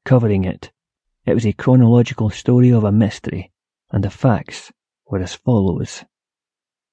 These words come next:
Penelope Taylor, prominent doctor and wife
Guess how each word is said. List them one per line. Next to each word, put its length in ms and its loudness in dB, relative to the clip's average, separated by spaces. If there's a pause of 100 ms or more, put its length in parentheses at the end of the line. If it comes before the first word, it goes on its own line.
(160)
Penelope 520 0
Taylor, 500 -2 (180)
prominent 480 2
doctor 480 -2
and 220 4
wife 240 2